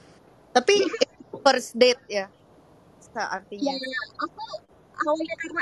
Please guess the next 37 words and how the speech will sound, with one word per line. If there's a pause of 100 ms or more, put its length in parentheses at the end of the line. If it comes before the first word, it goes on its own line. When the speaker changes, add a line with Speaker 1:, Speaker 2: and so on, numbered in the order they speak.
Speaker 2:
aku (100)
nggak
sadar (120)
itu, (440)
aku
nganggapnya, (800)
jadi (380)
dia
tuh (140)
in-, (160)
intinya (120)
ngajak, (200)
kayak (640)
ngajak (100)
keluar (120)
aslinya (140)
gitu
loh,
kayak
ngajak
keluar. (640)
Jadi (720)
dia
tuh
udah
dari
lama,
tapi
aku
kayak (340)
selalu (140)
bilang, (140)
"Aku
nggak
bisa, (100)
aku (300)
kalau